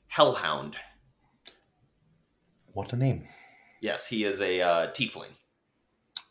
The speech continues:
Speaker 2: Oh, right, okay, that makes sense.
Speaker 1: Yes.
Speaker 2: Are you excited for your match tomorrow?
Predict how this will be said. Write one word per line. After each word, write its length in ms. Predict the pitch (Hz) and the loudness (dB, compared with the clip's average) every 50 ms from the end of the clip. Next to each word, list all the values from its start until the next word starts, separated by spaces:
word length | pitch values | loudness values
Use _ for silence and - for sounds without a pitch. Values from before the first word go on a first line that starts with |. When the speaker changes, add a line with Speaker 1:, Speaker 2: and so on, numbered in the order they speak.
| _ _ - | _ _ 6
Speaker 2:
Oh, 160 | 107 104 98 | 8 8 8
right, 180 | 90 85 82 80 | 8 6 6 6
okay, 120 | - 82 | 2 2
that 120 | 80 80 | 2 2
makes 180 | 80 - 65 - | 0 -2 -4 -6
sense. 260 | - - - - - - _ _ _ _ _ _ | -8 -8 -8 -10 -12 -12 _ _ _ _ _ _
Speaker 1:
Yes. 460 | 107 - - - - - - - - _ _ _ _ _ _ _ _ _ _ - - - | -4 -4 -4 -4 -6 -10 -12 -14 -18 _ _ _ _ _ _ _ _ _ _ -20 -8 -4
Speaker 2:
Are 100 | 113 98 | -2 -2
you 220 | 87 80 82 82 82 | -2 -2 -2 -2 -2
excited 300 | 80 - - 82 78 78 | -2 -2 -4 -4 -4 -4
for 60 | 78 78 | -4 -4
your 140 | 78 80 78 | -2 -2 -2
match 260 | 80 80 80 - - | -2 -2 -4 -6 -8
tomorrow? 400 | - 85 87 104 127 143 131 | -4 -2 0 2 0 0 -2